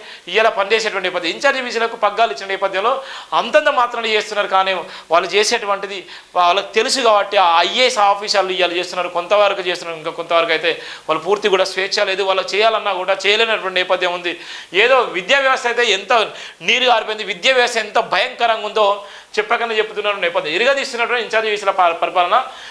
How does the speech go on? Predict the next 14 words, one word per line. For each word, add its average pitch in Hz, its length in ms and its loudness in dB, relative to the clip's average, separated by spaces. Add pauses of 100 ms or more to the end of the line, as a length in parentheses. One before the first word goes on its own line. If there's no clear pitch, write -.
(140)
రెగ్యులర్ 233 360 2
వీసీలు 311 300 0
విశ్వవిద్యాలయాలకు 269 640 0 (120)
నిలువున 240 240 2
ఉంచారు. 233 400 2 (360)
ఇన్ఛార్జ్ 262 280 0
వీసీలు 233 280 0 (400)
ఇంకెంతకాలం 262 560 2
కొనసాగించాలి? 226 600 0 (360)
ఐఏఎస్లకు 285 580 2
మజాక, 233 520 2
ప్రతి 226 220 -2
ఫైల్ 254 260 2
పరీక్షిస్తున్నారు. 233 640 -2